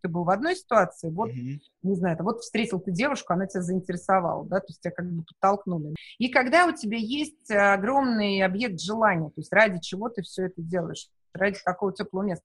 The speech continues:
Speaker 1: Всем, не знаю, «Крестного отца» знаешь, да? Потому что
Speaker 2: Мгм.
Speaker 1: был человек, который не хотел быть преступником. Его подтолкнули к тому, что там это произошло, потому что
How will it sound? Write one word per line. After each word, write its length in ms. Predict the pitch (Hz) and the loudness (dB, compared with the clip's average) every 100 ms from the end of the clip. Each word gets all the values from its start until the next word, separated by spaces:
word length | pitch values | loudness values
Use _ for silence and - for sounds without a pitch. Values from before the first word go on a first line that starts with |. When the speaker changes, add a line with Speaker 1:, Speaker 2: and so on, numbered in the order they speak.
| _ | _
Speaker 1:
Всем, 640 | - 220 180 160 156 151 - | -4 0 2 0 -4 -8 -6
не 60 | 170 | -2
знаю, 220 | 175 170 | 2 0
«Крестного 380 | - 185 180 175 | 0 -4 -2 -2
отца» 240 | 175 175 | -2 -4
знаешь, 340 | 170 277 269 - | 0 0 0 -2
да? 160 | 185 214 | -2 -2
Потому 60 | - | -4
что 220 | - 123 | -10 -6
Speaker 2:
Мгм. 0 | |
Speaker 1:
был 160 | 170 269 | -2 -4
человек, 320 | - 208 254 | -2 0 0
который 200 | 208 185 185 | 0 -2 -2
не 120 | 180 | 0
хотел 260 | 196 190 247 | -2 0 -2
быть 200 | 202 - | -4 -4
преступником. 680 | 208 220 180 - 156 156 143 _ - - | -8 -6 -8 -8 -10 -10 -14 _ -20 -4
Его 300 | 190 226 226 | 0 2 2
подтолкнули 680 | - - 220 214 269 339 254 | 0 4 4 4 2 0 2
к 80 | |
тому, 200 | 214 208 | 2 2
что 180 | 190 - | 0 -6
там 320 | - 175 160 160 | -2 0 0 -2
это 160 | 170 - | -8 -4
произошло, 400 | 180 202 - 190 | 0 0 -2 -4
потому 260 | 185 180 165 | -2 -2 -4
что 260 | - 165 | -2 -4